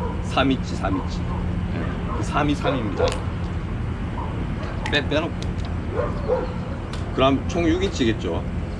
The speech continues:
이 의미고요. 그럼 여기서 일 호는 뭐냐? 이거는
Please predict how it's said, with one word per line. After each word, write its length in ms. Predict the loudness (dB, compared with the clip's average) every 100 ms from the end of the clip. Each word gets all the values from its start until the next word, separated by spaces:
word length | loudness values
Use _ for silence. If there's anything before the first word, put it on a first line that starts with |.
| 2
이 140 | 6
의미고요. 680 | 8 8 6 4 4 2 0 -2 -4 -4 -4 2
그럼 220 | 6 8
여기서 360 | 8 6 6 4
일 220 | 6 6
호는 320 | 8 6 6
뭐냐? 680 | 6 6 6 6 4 4 2 2 0 0 0 0 -2 -4 -2
이거는 520 | 4 6 6 4 2